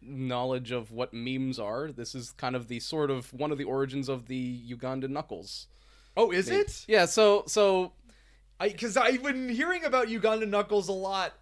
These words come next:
Speaker 2: and I feel like I've been hearing about it more since I watched the movie, but since the movie's been around for years,
Speaker 1: The movie
Speaker 2: like
Speaker 1: has been around for years. So, so if you're unfamiliar with Uganda Knuckles, which as a meme is kind of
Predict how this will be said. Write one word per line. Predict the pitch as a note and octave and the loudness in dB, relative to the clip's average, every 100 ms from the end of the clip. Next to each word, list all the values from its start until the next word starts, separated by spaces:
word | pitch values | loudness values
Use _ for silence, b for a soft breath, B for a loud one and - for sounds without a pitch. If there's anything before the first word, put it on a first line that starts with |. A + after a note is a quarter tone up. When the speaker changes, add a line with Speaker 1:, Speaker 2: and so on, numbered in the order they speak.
| - | -6
Speaker 2:
and | F#3 | -2
I | F#3+ | -2
feel | A3 A#3+ | 0 2
like | A#3+ G#3+ | 2 0
I've | G3+ | -4
been | F3+ | -4
hearing | E3+ G3+ F#3 | -4 -4 -2
about | F3 E3 | -2 -2
it | E3+ | -2
more | E3+ | -6
since | E3+ E3 | -6 -6
I | E3 | -4
watched | D#3 D#3 - | -2 -4 -4
the | D3+ | -6
movie, | D#3 G3 D#3 D3 | -4 -4 -4 -6
but | C#3 C3+ - - | -6 -8 -8 -12
since | D#3+ C#3 | -12 -10
the | D#3+ | -8
movie's | E3 G3 E3 | -4 -4 -4
been | C#3 D3+ | -8 -6
around | D3+ D3 C#3 | -4 -6 -8
for | C#3 | -12
years, | D#3 C#3+ | -6 2
Speaker 1:
The | G#3 | 4
movie | A#3 C#4+ | 4 2
Speaker 2:
like | A#3 | 4
Speaker 1:
has | A#3 | 4
been | G#3+ G#3 | 4 4
around | F3 D#3 | 4 2
for | D3+ | 2
years. | C#3+ C3+ | 2 2
So, | - F#3 F3 F3 | 4 6 6 4
so | - G3 F#3 F3+ - - | 0 2 4 2 -4 -4
if | F3 E3+ | -2 0
you're | G#3 A3 | 2 4
unfamiliar | C#4+ - A#3+ A3 F#3+ E3+ | 2 0 0 2 4 4
with | D#3 D3 - - | 4 2 2 -10
Uganda | C#3+ C#3 C#3 C3+ B2+ | -6 -2 0 0 -2
Knuckles, | A#2 G#2+ - G2 F#2 - | -4 -4 -6 -10 -10 -6
which | D3 C#3 - - | -4 -2 -4 -8
as | - D#3 | -4 -2
a | D3+ | 0
meme | D3+ D#3 D#3 D3+ | 0 0 2 0
is | C3+ C3+ B2+ - | 2 2 0 -6
kind | D#3 C3+ | -4 -2
of | A#2+ G#2+ - | -2 -6 -16